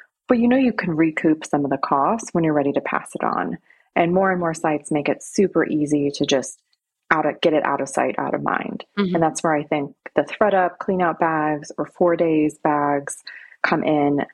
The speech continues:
Speaker 1: donating comes in, where it's just, it's not here anymore. It went to somewhere else, and I feel pretty good about it just being gone, even if I'm gonna get pennies on the dollars
Speaker 2: Right.
Speaker 1: for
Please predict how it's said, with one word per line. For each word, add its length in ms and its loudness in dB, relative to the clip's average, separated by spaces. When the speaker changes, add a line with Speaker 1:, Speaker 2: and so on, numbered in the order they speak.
Speaker 1:
donating 580 2
comes 320 -2
in, 200 2
where 100 4
it's 140 -2
just, 280 -4
it's 180 0
not 320 0
here 300 2
anymore. 500 -2
It 120 2
went 220 0
to 100 -4
somewhere 360 0
else, 400 0
and 100 2
I 120 -2
feel 240 2
pretty 380 -2
good 220 2
about 440 0
it 160 2
just 180 -4
being 320 2
gone, 560 2
even 240 4
if 140 0
I'm 100 0
gonna 160 2
get 180 -2
pennies 340 -4
on 120 0
the 80 0
dollars 480 0
Speaker 2:
Right. 380 -2
Speaker 1:
for 560 0